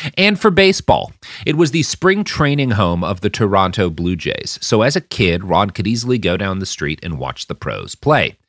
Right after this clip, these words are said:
His upbringing was very parochial, and he notes that he gradu-, that until he graduated high school, he had rarely traveled further than five miles away from his house for anything but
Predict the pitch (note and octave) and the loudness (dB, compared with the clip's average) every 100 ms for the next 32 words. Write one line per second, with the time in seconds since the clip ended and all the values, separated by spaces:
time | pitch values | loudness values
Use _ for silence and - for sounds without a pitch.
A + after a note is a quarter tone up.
0 | - - - F3 D#3+ D3+ A2+ B2 A#2+ C#3+ | -18 -16 0 2 6 4 4 2 2 0
1 | C3 - B2+ A#2+ A#2+ G2 D2+ B1 G1+ - | -2 2 2 4 4 4 2 -4 -8 -6
2 | G#2+ G#2+ A2 A2 A#2 G#2+ G2+ G#2 B2+ C#3+ | -2 2 2 0 -4 -4 0 2 2 0
3 | - A#2 A2 - A2 F#2+ E3+ D#3+ B2 A2 | -2 2 2 2 0 0 0 0 0 2
4 | G2+ F#2+ F2+ D#2+ F#2 F2 - E2 - - | 2 2 0 0 0 -2 -2 -2 -4 -12
5 | - B2+ B2 A2+ G#2 A#2 C#3+ D3+ - A2 | -4 2 2 2 4 4 2 0 0 2
6 | F#2 F#2+ - G2 F2+ F#2 E2+ - F#2 G2 | 2 0 -2 -2 0 -2 -4 0 2 2
7 | F2+ F#2+ F#2 F#2 E2+ D#2+ F#2 E2 D#2 C2+ | 2 0 0 0 0 -2 -4 -6 -4 -4
8 | B1 - - D2+ E2+ F2+ D#2 D#2+ D2 C#2 | -4 -6 -6 -4 -4 -4 -4 -4 -4 -6